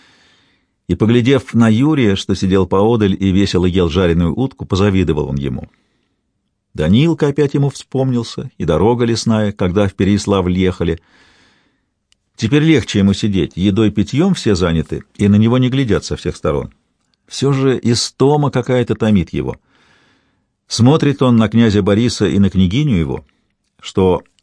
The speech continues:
одни в золотых венцах сидят, а отец и мать без венцов, как и все прочие.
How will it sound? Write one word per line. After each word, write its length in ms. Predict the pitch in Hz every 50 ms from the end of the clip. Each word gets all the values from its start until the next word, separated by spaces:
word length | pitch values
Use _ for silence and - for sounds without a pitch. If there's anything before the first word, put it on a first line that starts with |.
| _ _ _
одни 640 | - 104 104 104 92 95 113 131 139 139 123 101 87
в 80 | 73 71
золотых 400 | 80 101 101 101 - - 85 80
венцах 420 | 87 101 101 101 - - - -
сидят, 380 | - 98 80 69 69 - - -
а 100 | 82 82
отец 280 | 80 - 147 151 -
и 60 | 170
мать 180 | 151 147 147 139
без 160 | 131 151 135
венцов, 440 | 135 151 147 131 - 117 107 104 -
как 160 | - 90 -
и 40 | 95
все 160 | 87 - 131
прочие. 500 | 131 - 101 95 87 - - - 67 -